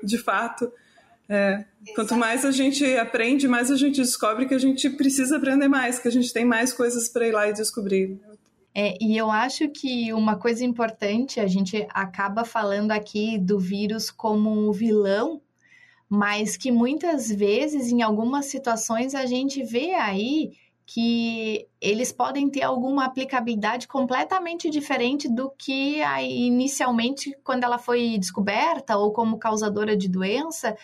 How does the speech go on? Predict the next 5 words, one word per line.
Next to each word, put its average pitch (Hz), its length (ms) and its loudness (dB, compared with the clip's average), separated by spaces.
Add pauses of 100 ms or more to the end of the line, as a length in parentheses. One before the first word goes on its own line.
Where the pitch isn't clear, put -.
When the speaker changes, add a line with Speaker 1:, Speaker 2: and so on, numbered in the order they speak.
(280)
Speaker 2:
é, 196 840 0
a 196 140 0
gente 214 280 0
vê 208 140 2
isso 214 480 0